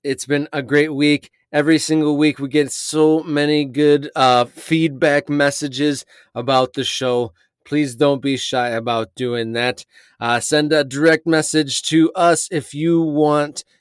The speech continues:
to nominate a team for Team of the Week. Thank you to the great guests for sharing their time and insights and, uh, just sharing the in-, inside knowledge from,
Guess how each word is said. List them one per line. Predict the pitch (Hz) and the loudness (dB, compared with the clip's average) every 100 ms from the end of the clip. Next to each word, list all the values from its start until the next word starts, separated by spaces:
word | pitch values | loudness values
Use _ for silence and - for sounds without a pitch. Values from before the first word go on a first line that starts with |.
| _ | _
to | - 143 | -2 2
nominate | 139 139 143 143 131 | 2 2 2 0 -2
a | |
team | - 147 143 139 | -6 -4 -2 -2
for | - 123 | -4 -6
Team | - 139 135 139 | -4 -6 -4 -6
of | 117 101 | -10 -10
the | 110 | -10
Week. | 110 147 170 - _ _ _ _ _ | -2 4 4 2 _ _ _ _ _
Thank | 170 180 180 | 2 4 2
you | 175 165 | 0 0
to | 147 - 160 151 | 0 -2 -2 0
the | 147 | 0
great | 131 170 175 143 | 4 4 4 2
guests | 165 156 | 0 0
for | 147 | -6
sharing | - 160 156 | -2 0 2
their | 151 | 0
time | - 147 151 151 | -2 0 0 0
and | 135 - | -2 -2
insights | 175 190 - 156 143 135 - - _ _ _ | 0 0 4 4 4 2 -6 -12 _ _ _
and, | 156 165 165 151 | 2 6 6 6
uh, | 139 131 127 123 113 87 _ _ 131 | 6 6 4 2 -2 -8 _ _ -8
just | 139 | -4
sharing | - 185 196 185 | 4 6 6 4
the | 160 170 | 2 0
in-, | 175 | -2
inside | 196 190 196 208 196 | 0 0 0 0 2
knowledge | 170 190 170 - | 4 4 2 0
from, | 147 139 | -2 -2